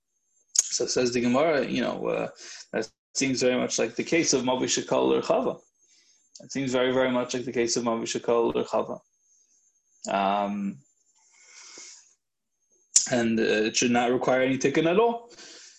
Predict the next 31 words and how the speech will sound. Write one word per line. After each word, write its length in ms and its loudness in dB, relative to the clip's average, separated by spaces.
like, 360 2
uh, 240 4
like 220 2
review, 340 0
like, 320 2
uh, 160 4
Rav 160 2
Yehuda 380 0
says. 340 -6
It 120 -18
says 220 -2
the 80 -2
Gemara, 400 2
"Okay, 280 2
so 160 4
I 80 4
suppose 800 2
essentially 580 2
what 200 4
we're 80 4
saying 400 2
is, 360 0
um, 420 0
I 100 -10
suppose 480 0
essentially 440 2
what 120 2
we're 100 2
saying 380 0
is 480 2
that, 440 2